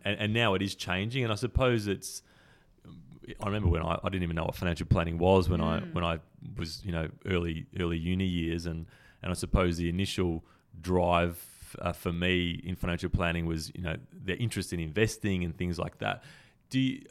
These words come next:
Speaker 1: I mean, h-, how have you found the evolution of the industry? Has it, have, have you seen it change even in that small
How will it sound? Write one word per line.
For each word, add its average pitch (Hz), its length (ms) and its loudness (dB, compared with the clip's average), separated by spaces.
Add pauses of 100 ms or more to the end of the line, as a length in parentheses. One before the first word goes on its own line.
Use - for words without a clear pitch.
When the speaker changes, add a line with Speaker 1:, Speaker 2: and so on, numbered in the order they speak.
(100)
Speaker 1:
I 113 60 -4
mean, 110 260 -4 (180)
h-, 127 220 -2
how 135 260 4
have 107 120 -2
you 110 640 0 (120)
found 95 880 0 (440)
the 90 160 -2
evolution 95 480 0
of 90 100 -2
the 92 80 -2
industry? 92 400 -2
Has 98 240 2
it, 92 180 -2 (320)
have, 98 220 -2
have 95 180 -6
you 101 100 0
seen 101 220 -4
it 95 100 -6
change 95 380 -2
even 90 180 -2
in 85 120 -2
that 90 260 0 (240)
small 95 540 -4